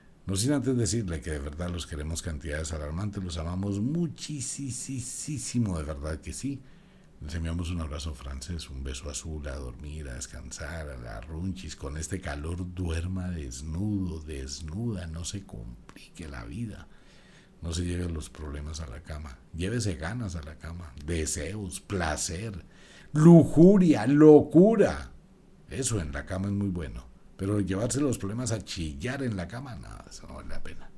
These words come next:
La cocina arreglada, la ropa lista para mañana, y si es de día,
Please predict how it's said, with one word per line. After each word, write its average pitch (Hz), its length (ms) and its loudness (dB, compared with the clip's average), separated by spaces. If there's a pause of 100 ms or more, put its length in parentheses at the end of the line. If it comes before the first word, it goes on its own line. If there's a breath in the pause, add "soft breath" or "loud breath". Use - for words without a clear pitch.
(1200 loud breath)
La 101 100 -2
cocina 120 340 6
arreglada, 107 360 0
la 95 100 -2
ropa 76 220 -6
lista 80 240 -6
para 73 160 -8
mañana, 104 340 -4
y 92 140 -2
si 76 300 -6
es 82 160 -4
de 95 160 -2
día, 87 380 -2